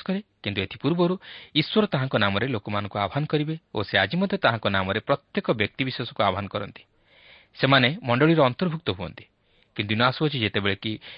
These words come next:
ଈଶ୍ୱର ତାହାଙ୍କର ମନୋନୀତ ମଣ୍ଡଳୀକୁ ଏହି ଜଗତ ମଧ୍ୟରୁ ପୃଥକ କରିବେ ଓ ଏହା ତାଙ୍କର ଦ୍ୱିତୀୟ ଆଗମନ ସମୟରେ ଘଟିବା ପାଇଁ ଯାଉଅଛି। ଏହାପରେ ଉଣେଇଶରୁ ଏକୋଇଶ ପଦ ମଧ୍ୟରେ ଲେଖା ଅଛି,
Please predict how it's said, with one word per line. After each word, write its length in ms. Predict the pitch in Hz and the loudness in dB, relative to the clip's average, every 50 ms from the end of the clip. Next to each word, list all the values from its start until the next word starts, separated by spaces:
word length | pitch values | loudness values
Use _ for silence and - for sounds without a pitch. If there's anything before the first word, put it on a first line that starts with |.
| - - | -6 -4
ଈଶ୍ୱର 280 | 151 151 - - 226 220 | -2 -2 0 0 -2 -2
ତାହାଙ୍କର 340 | - - 156 139 127 127 110 | 0 0 -2 -2 0 2 2
ମନୋନୀତ 340 | 98 95 98 101 110 107 - | 2 2 2 2 0 0 -2
ମଣ୍ଡଳୀକୁ 460 | 104 98 98 98 107 151 180 175 - 165 147 | -2 -2 0 0 2 2 2 2 2 2 2
ଏହି 100 | 110 104 | 2 2
ଜଗତ 280 | 101 101 98 107 101 - | 2 2 2 0 0 0
ମଧ୍ୟରୁ 300 | 107 101 92 - 110 104 | -2 -2 -2 -2 -4 -6
ପୃଥକ 320 | 92 - 113 - - 156 160 | -6 -6 -6 -4 -4 -2 2
କରିବେ 300 | - 180 175 175 170 165 165 - - - - - - - | 4 4 4 4 4 2 0 -4 -12 -20 -20 -12 -4 0
ଓ 40 | 107 107 | 2 4
ଏହା 180 | 113 117 147 175 | 4 4 4 2
ତାଙ୍କର 260 | - 175 156 139 117 | 2 0 0 0 0
ଦ୍ୱିତୀୟ 260 | 104 110 104 - 123 | 0 0 0 2 4
ଆଗମନ 320 | 110 95 95 95 104 113 139 | 4 4 4 2 0 -2 -2
ସମୟରେ 340 | 135 - 147 127 127 135 139 | -2 -2 -2 -2 -2 -2 -4
ଘଟିବା 300 | 113 101 - 98 98 95 | -4 -4 -2 -2 -2 0
ପାଇଁ 200 | - - 104 135 170 - _ _ - | 0 0 -4 -4 -6 -8 _ _ -4
ଯାଉଅଛି। 380 | - 98 92 85 - - - - - _ _ _ _ _ _ _ _ _ _ _ _ _ - - - - - - - - - - - - - - _ - | -2 -2 -2 -4 -8 -12 -14 -14 -16 _ _ _ _ _ _ _ _ _ _ _ _ _ -20 -20 -20 -20 -20 -20 -20 -20 -20 -20 -20 -20 -20 -16 _ 0
ଏହାପରେ 340 | 135 135 123 113 113 110 98 87 90 - _ _ _ _ - | 2 2 4 4 4 2 2 0 -2 -6 _ _ _ _ -4
ଉଣେଇଶରୁ 340 | - 135 156 170 151 - 147 131 | 0 4 4 4 4 4 2 2
ଏକୋଇଶ 220 | 107 - 117 - | 2 0 -2 -2
ପଦ 160 | - 117 107 107 | -2 -2 0 0
ମଧ୍ୟରେ 260 | 101 101 98 101 101 | 0 -2 -2 -2 -2
ଲେଖା 200 | 101 - - 151 | -2 0 2 2
ଅଛି, 200 | 156 - - 180 | 0 0 -2 -6